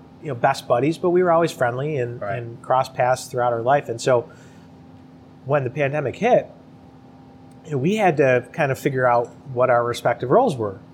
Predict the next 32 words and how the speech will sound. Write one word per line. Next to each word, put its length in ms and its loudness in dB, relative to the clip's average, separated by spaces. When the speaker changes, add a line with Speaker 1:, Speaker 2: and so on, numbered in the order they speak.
Speaker 1:
And, 540 -4
um, 460 -8
and 80 -10
I 60 -2
remember 320 2
talking 400 -2
to 160 0
him, 240 -8
uh, 120 -10
the 120 -2
night 240 0
before 320 -2
we 80 -2
made 220 -4
the, 260 -4
made 280 -6
the 60 -4
call 360 2
on 160 0
the 60 -12
Saint 200 -10
Patrick's 440 -6
Day 140 -4
Parade. 540 -2
Speaker 2:
Yeah. 220 -8
Speaker 1:
And, 280 -2
you 60 -4
know, 60 -2
that 180 4
was 140 -2
one 220 0
where 400 0